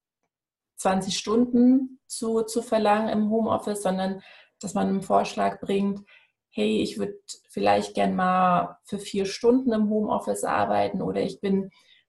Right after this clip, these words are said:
bis vierzehn Uhr im Office und mach dann am Donnerstagnachmittag noch zwei Stunden im Homeoffice, ähm,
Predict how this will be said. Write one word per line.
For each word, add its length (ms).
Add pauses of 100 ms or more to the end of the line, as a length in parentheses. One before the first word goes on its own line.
(160)
bis 240
vierzehn 480
Uhr 220
im 180
Office 520
und 200
mach 300
dann 480 (440)
am 440
Donnerstagnachmittag 1120
noch 240
zwei 320
Stunden 440
im 180
Homeoffice, 960
ähm, 760